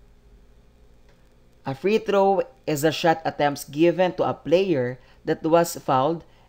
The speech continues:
and it is taken on the free throw line. The player must stay behind the free throw line when taking the shot.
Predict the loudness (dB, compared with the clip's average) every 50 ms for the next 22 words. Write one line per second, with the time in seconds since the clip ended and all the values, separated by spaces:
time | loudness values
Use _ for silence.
0 | _ -6 -2 0 0 0 0 -2 -4 -4 -2 0 0 0 0 0 -4 -4 -4 -4
1 | -6 -6 -4 -2 -4 -4 -4 -4 -2 0 0 0 -2 0 0 0 0 2 2 0
2 | 0 -2 -4 -8 -14 -20 _ _ _ _ -20 _ _ _ _ _ _ _ _ _
3 | _ _ _ _ _ _ _ _ -20 _ _ _ _ _ _ -20 _ _ _ _
4 | _ -10 -10 -2 0 4 4 6 6 6 4 2 0 -2 -2 -2 -2 -2 0 -2
5 | -2 -2 -2 -4 -4 -2 -2 -2 -4 -4 -2 0 0 0 0 0 0 0 0 2
6 | 2 0 0 0 -2 -2 -4 -8 -10 -16 -20 -20 -20 -20 -16 _ -6 -6 -6 -2
7 | 2 2 2 2 2 -2 -6 -4 -2 -2 -2 -4 -2 -2 -4 -4 -4 -6